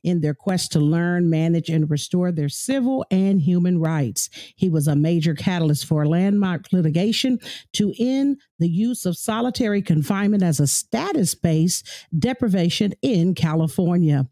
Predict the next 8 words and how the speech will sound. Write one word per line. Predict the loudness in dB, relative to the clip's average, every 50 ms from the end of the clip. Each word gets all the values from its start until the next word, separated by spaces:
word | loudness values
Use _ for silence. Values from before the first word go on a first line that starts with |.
| _ -18 -20 -20 -20 -20 _ _
As | -2 -2 0 0
a | 2 2
result | 2 2 2 2 2 2 0 0 -2 -4 -4 -4
of | -2 0 2
his | 2 2 2 2 2 0 2
litigation | 2 2 2 0 0 0 0 0 0 0 0 0 0 2 2
efforts, | 0 0 0 0 -2 -2 -2 -4
Ken's | -8 -10 -6 -2 -2 0 2 2 0 0 -2